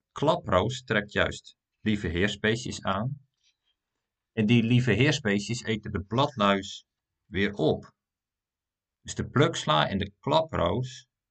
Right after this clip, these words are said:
die hebben elkaar nodig om optimaal tot bloei te kunnen komen. Dat geldt ook voor de andere. Er is bijvoorbeeld koriander en spinazie.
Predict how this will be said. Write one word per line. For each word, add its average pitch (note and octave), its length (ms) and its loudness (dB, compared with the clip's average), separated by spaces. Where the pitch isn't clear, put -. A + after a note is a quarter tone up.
die G#2 180 -2
hebben A#2 220 2
elkaar G2+ 400 2
nodig A#2+ 500 0
om A2+ 200 -2
optimaal D3 420 2
tot B2 180 0
bloei E3+ 200 0
te D3 100 -10
kunnen E2+ 260 -2
komen. D2 420 -6
Dat B2 180 0
geldt D#3+ 220 8
ook C#3 160 0
voor G#2 100 0
de - 80 -6
andere. B2 400 2
Er G2 120 -6
is F#2 60 -8
bijvoorbeeld F#2+ 440 0
koriander A2 920 2
en B2 220 2
spinazie. B2+ 960 0